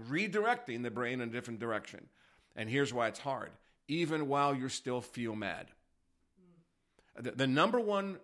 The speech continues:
reason why people don't engage in positive self-talk is, and this sounds silly, is they don't feel like it. And I told this to a client yesterday. You, you have to engage in self-talk that's different than how you feel if you want to be great.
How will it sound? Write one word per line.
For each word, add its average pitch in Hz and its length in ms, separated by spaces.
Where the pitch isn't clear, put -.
reason 120 580
why 120 200
people 170 340
don't 156 220
engage 131 500
in 101 120
positive 113 480
self-talk 143 560
is, 120 240
and 113 120
this 107 120
sounds 95 220
silly, 107 340
is 113 80
they 151 60
don't 160 160
feel 226 200
like - 260
it. - 100
And 117 100
I 156 80
told 208 200
this 180 120
to 165 100
a 143 40
client 156 320
yesterday. 120 460
You, 104 480
you 135 160
have 156 220
to 123 240
engage 139 520
in 151 100
self-talk 151 720
that's 110 180
different 131 360
than 117 120
how 113 100
you 110 180
feel 101 460
if 104 140
you 107 80
want 101 120
to 95 60
be 92 100
great. - 220